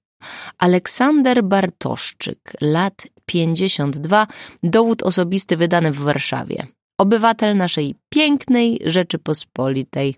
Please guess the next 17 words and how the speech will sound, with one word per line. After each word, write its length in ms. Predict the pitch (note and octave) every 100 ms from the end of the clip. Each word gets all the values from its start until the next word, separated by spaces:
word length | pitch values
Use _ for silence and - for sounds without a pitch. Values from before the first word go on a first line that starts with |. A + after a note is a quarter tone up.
| _ _ _ _ _ _ _
odparł 420 | C#3+ - A#2+ -
patolog. 600 | - - - - - - _ _ _ - - - _
„Przynajmniej 680 | - D#3 A#3 D#3 D3 C#3 D3
nie 160 | D#3+ F#3+
Litwin 400 | A#3+ - - D3
jak 200 | - -
ostatnio”, 480 | - - - - - _ _ _ _ _ _ -
mruknął 460 | C#3+ A#2+ A#2 - B2+
Straszewicz. 760 | - - B2+ - - - - _ _ _ _ - - - -
„Jeśli 300 | B3 D4+ F4+
warszawiak, 600 | D#4+ D4 - A3 F#3 G3
to 100 | -
może 220 | A3+ A#3
turysta”, 520 | B3 F#4 G4+ - D3+ C#3+ _ _ _ _ _ _
zgadywał 500 | A2 C3 C3 - A#2
Karolak. 600 | - G#2 F2 - - - _ _ _ _ -
„Może. 360 | A3 F#3 F#3+